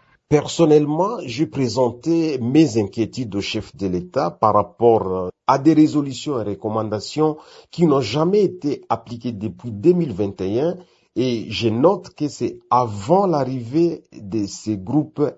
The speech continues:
M V trois. Donc, si le gouvernement avait pris au sérieux toutes les résolutions et recommandations, aujourd'hui, on aurait une partie de la République qui est calme. Parce que les chefs de l'État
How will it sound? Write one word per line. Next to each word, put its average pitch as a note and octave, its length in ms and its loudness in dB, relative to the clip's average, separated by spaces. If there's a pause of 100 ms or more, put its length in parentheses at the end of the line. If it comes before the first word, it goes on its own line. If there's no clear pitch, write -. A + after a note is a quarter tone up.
M C3+ 160 4
V F#2+ 200 -4
trois. F2 320 -4 (320)
Donc, C3 460 2
si - 340 -6
le A#3+ 160 4
gouvernement C#3 840 0 (100)
avait A#2 300 -4
pris G3+ 340 -4
au E3 100 4
sérieux F#2+ 520 -4 (120)
toutes G#3+ 260 -6
les F3+ 120 6
résolutions D#3+ 600 2
et - 20 2
recommandations, A2+ 800 -6 (260)
aujourd'hui, D3+ 560 0 (220)
on D3+ 380 4
aurait F3 500 4
une E3+ 160 -6
partie D#3+ 480 -4
de D3 100 -2
la B2+ 140 -4
République C#3+ 800 -8
qui D3 220 -6
est B2 160 -8
calme. F#2+ 440 2 (580)
Parce F3 220 -6
que F3+ 120 0
les D3 140 0
chefs G#3 300 -4
de D3+ 100 -6
l'État D3 560 -4